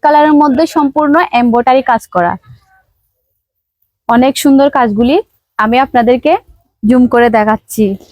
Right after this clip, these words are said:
এটিতেও পেয়ে যাচ্ছেন আপনারা সালোয়ার, সালোয়ারটিও কিন্তু same to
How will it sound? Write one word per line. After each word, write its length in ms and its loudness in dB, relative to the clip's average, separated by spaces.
এটিতেও 400 0
পেয়ে 240 0
যাচ্ছেন 300 0
আপনারা 500 0
সালোয়ার, 600 0
সালোয়ারটিও 680 0
কিন্তু 400 0
same 220 0
to 60 0